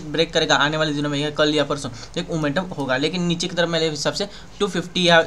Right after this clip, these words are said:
थ्री सिक्सटी का level अच्छा से सपोर्ट है। यहाँ पे रेंज नीचे की तरफ भी आता है, यहाँ पे कोई range बनाता है, sideways होता है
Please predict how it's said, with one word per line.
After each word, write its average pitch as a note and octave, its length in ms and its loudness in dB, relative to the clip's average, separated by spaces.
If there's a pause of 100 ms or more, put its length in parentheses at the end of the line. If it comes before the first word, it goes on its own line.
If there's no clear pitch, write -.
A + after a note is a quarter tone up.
(120)
थ्री E3+ 140 -2
सिक्सटी - 240 -4
का E3+ 100 0
level D3+ 200 2
अच्छा D3+ 200 -2
से E3+ 100 -4
सपोर्ट D3 320 -2
है। D3+ 40 4
यहाँ E3+ 120 0
पे - 60 4
रेंज F#3+ 320 2
नीचे F#3 320 0
की G#3+ 120 -4
तरफ G3+ 180 0
भी F#3+ 100 2
आता F#3 100 6
है, F3+ 60 -2
यहाँ E3 140 0
पे F#3 100 -2
कोई F3+ 160 2
range F3+ 200 2
बनाता F3 260 0
है, E3+ 60 2
sideways E3 360 0
होता E3 180 2
है D#3+ 100 0